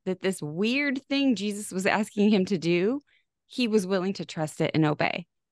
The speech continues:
Based off what I just heard from you, Jesus, if you say so, I'm gonna do it." And I think that's a really important way to frame it.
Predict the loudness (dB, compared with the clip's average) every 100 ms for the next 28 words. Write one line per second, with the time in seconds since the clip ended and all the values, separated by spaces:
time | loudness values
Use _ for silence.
0 | _ _ _ 2 2 2 0 -2 -2 0
1 | 2 0 -4 -4 -2 -2 -2 0 0 -2
2 | -4 -2 -2 -4 -6 -14 _ _ -16 -10
3 | -2 0 2 2 2 2 2 2 0 -8
4 | _ _ _ 0 2 4 2 -2 -6 -8
5 | -10 _ _ _ _ _ -4 0 0 0
6 | 0 0 -2 -4 -4 0 2 2 -2 -4
7 | -6 -4 -4 -2 -2 -2 -6 -4 0 2
8 | 2 -2 -8